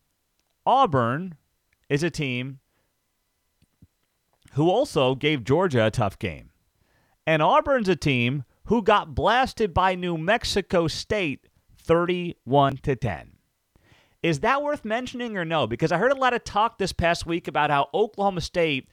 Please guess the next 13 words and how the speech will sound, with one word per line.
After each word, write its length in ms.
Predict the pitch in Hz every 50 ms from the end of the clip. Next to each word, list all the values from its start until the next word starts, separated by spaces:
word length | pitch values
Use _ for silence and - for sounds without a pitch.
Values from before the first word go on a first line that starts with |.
| _ - - - _ _ -
was 200 | - 139 147 139
a 80 | 147 131
joke 360 | 107 - 165 190 214 214 -
of 120 | 202 180
an 80 | 180 170
opponent 500 | 160 - - 156 160 160 160 156 147 -
for 140 | - 135 -
Texas 560 | - - - 170 165 - - - 156 135 131
in 80 | 135
the 60 | 131 123
Big 180 | 135 139 120
twelve 220 | - 139 135 123 -
championship 640 | - 139 131 131 127 127 113 101 - 120 110 101